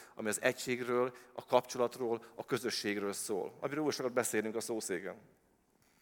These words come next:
Elkezd valóságá válni, mert kikerülök én a képből, és bekerül az élő Isten és az ő munkája,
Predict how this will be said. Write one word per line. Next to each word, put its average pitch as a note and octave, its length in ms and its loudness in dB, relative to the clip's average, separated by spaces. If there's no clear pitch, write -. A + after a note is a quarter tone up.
Elkezd C#3 420 2
valóságá G#2+ 680 6
válni, G2 380 2
mert A2+ 160 0
kikerülök A#2+ 500 0
én B2+ 200 2
a A2+ 60 0
képből, G#2 560 -2
és - 160 -16
bekerül G#2+ 680 -4
az - 180 -8
élő B2+ 300 -2
Isten G#2+ 260 -10
és G#2 120 -8
az G#2 100 -10
ő G#2 80 -2
munkája, G#2 600 2